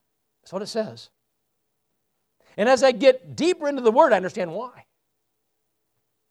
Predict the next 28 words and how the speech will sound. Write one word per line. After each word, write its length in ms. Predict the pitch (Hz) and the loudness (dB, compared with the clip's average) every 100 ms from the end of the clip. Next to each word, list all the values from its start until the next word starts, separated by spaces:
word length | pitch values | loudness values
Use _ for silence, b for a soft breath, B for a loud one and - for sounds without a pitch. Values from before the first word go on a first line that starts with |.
| _ _ _ _ _ _ | _ _ _ _ _ _
We're 80 | 170 | -8
gonna 120 | 233 | -4
talk 260 | 226 285 - | -2 -2 0
about 220 | 160 127 | -2 -2
that 100 | 123 | -10
today. 220 | 123 123 - - | -8 -8 -8 -10
Put 140 | 185 | -4
that 140 | 170 | -2
back 180 | 165 151 | -2 -6
on 60 | 135 | -6
the 60 | |
back 180 | 127 127 | -4 -4
burner 180 | 120 110 | -6 -14
for 100 | 101 | -14
a 40 | |
minute. 160 | 101 101 _ _ _ _ _ _ _ _ _ _ _ _ _ _ _ _ _ _ _ _ _ _ _ _ _ - | -20 -20 _ _ _ _ _ _ _ _ _ _ _ _ _ _ _ _ _ _ _ _ _ _ _ _ _ -6
Because 120 | 240 | -2
the 80 | 240 | 2
Bible 400 | 294 370 359 330 | 4 4 4 2
says 340 | 277 262 254 b - | 4 2 2 b 2
that 160 | 240 | 4
we've 200 | 254 240 - | 4 -2 0
all 640 | 254 269 285 302 302 - _ _ _ _ _ _ _ | 6 6 6 4 2 -4 _ _ _ _ _ _ _
fallen 320 | - 254 233 220 | 4 6 6 0
short 640 | - - 254 202 - - _ _ _ _ _ _ _ _ _ _ - | -6 0 2 2 -2 -14 _ _ _ _ _ _ _ _ _ _ 0
of 120 | 208 | 0
the 180 | 190 226 | 0 -2
expectations 960 | 262 - 247 240 196 220 196 151 127 | -2 -2 -6 -4 0 0 -2 -12 -14